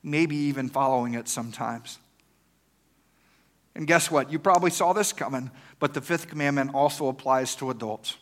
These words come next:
It's for people in their thirties, fifties, and even sixties. In fact, many scholars believe that this command was originally intended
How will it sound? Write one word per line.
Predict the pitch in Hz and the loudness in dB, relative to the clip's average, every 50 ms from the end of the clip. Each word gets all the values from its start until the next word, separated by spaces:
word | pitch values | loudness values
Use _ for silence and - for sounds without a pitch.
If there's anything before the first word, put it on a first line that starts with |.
| _ _ _ _ _ _ _ _ _ _ _ _ _ _ _ _ _ _ _ _ _ _ _ - - _ | _ _ _ _ _ _ _ _ _ _ _ _ _ _ _ _ _ _ _ _ _ _ _ -20 -8 _
It's | - 160 - - | -2 0 0 4
for | - 175 | 4 4
people | 151 - 190 190 190 190 185 | 4 4 2 2 4 4 4
in | 170 | 6
their | 160 160 156 | 6 4 4
thirties, | 160 - 185 180 175 165 160 143 123 117 - - - - _ _ _ _ _ | 4 2 2 4 4 6 4 2 -2 -2 -6 -8 -8 -12 _ _ _ _ _
fifties, | - 180 180 170 175 - 151 135 131 120 127 | 2 4 4 4 4 0 -4 -4 -2 -2 -2
and | 147 156 | -2 -2
even | 160 160 151 147 143 | -2 -2 -2 -2 -2
sixties. | 143 - 156 143 - - - 127 123 - - - _ _ _ _ _ _ _ _ _ - - - - - | -2 -2 -2 -4 -4 -6 -8 -8 -10 -10 -10 -10 _ _ _ _ _ _ _ _ _ -20 -20 -10 -4 0
In | 180 175 | 0 4
fact, | - 220 233 233 226 208 | 10 12 12 12 10 8
many | 202 208 226 247 214 | 6 6 6 6 6
scholars | - - 220 208 202 214 214 202 165 | 4 4 6 10 10 12 12 10 6
believe | 160 175 180 185 196 165 | 4 2 2 4 4 4
that | 156 165 147 | 2 2 4
this | 202 202 196 | 4 4 4
command | - 190 180 185 190 196 190 185 | 4 2 4 6 6 6 6 6
was | 185 175 151 | 4 4 4
originally | 175 170 165 190 196 185 202 196 185 175 170 | 4 4 6 4 4 2 2 0 2 4 2
intended | 160 160 - - 226 240 233 196 175 139 135 135 | 2 2 0 0 2 2 2 4 4 4 2 0